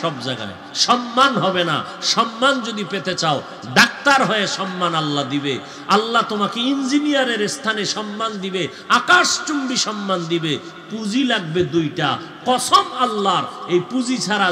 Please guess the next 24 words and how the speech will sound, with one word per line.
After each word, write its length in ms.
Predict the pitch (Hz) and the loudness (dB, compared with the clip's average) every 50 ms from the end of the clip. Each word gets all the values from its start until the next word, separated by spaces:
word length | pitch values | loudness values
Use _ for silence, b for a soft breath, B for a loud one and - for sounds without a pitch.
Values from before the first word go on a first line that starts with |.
| 151 139 | 0 -2
জুতার 400 | 165 233 226 - - 226 220 214 202 | -4 -4 -4 0 0 2 2 2 2
বাড়ি 220 | 202 196 190 185 | 2 2 2 0
ছাড়া 240 | 151 170 185 185 175 156 | 0 0 2 2 0 0
সম্মান 420 | 147 175 180 170 170 170 160 156 143 | -2 -4 -6 -4 -2 -2 0 0 0
হবে 220 | 143 143 139 139 | 0 0 0 -2
না। 140 | 131 123 113 95 - - - - - - - - - - - - - - - - - - - - - | -2 -2 -4 -6 -8 -12 -16 -16 -18 -16 -16 -16 -16 -16 -16 -16 -16 -16 -16 -16 -18 -18 -20 -6 2
কয় 200 | 180 196 208 202 160 | 2 4 4 2 0
পুঁজি? 320 | 190 202 185 175 180 170 143 107 - - - - - - - - - - - - - - - - - - - - - - - | -2 -4 0 2 0 0 0 -2 -6 -12 -16 -16 -16 -16 -16 -16 -16 -18 -18 -18 -18 -18 -18 -20 -20 -20 -20 -20 -20 -18 -14
যুবকরা 500 | 113 123 175 185 208 214 - 214 214 220 196 196 | -4 -2 -2 -2 -2 -4 -2 -2 -2 -2 2 6
বল, 240 | 247 339 403 427 427 415 349 - - - - | 8 10 10 10 10 8 4 2 -2 2 6
কয় 200 | 214 240 262 247 180 | 6 6 6 6 2
পুঁজি? 300 | 233 226 196 180 180 151 - - - - - - - - - - - - - - - - - - - - - - - - - | -2 -4 -2 -2 -2 -2 -2 -4 -10 -12 -12 -12 -12 -10 -10 -10 -10 -10 -12 -12 -12 -14 -14 -14 -16 -16 -16 -18 -18 -18 -8
তুই 140 | - 185 208 | -2 0 0
আমারে 260 | 208 214 220 233 240 226 | 0 2 0 0 0 0
বেতন 380 | 196 214 214 208 - 240 262 247 240 | 0 0 -2 -2 -2 -4 -4 -2 0
দাও, 220 | 254 226 202 165 117 - - - - - - - - - - - - - - - - - - - - - - - - | 0 2 2 0 -2 -6 -10 -14 -14 -14 -14 -14 -16 -16 -18 -18 -20 -20 -20 -20 -20 -20 -20 -20 -20 -20 -20 -20 -14
কথা 200 | - 147 151 196 196 | -12 -10 -8 -8 -6
কও 160 | 196 214 214 208 | -6 -8 -8 -8
না 60 | 202 180 | -6 -6
কেন? 180 | 175 160 143 117 101 - - - - - - - - - - - - | -6 -8 -8 -10 -14 -16 -20 -20 -20 -20 -18 -18 -18 -18 -18 -18 -8
তোর 140 | - 196 208 202 - 220 | -4 -2 -2 0 2 2
টাকায় 260 | 202 - 220 226 226 226 | 2 4 4 4 4 4
আমি 120 | 240 233 | 2 0
চলি, 340 | - - 240 247 240 220 | 2 2 2 4 2 0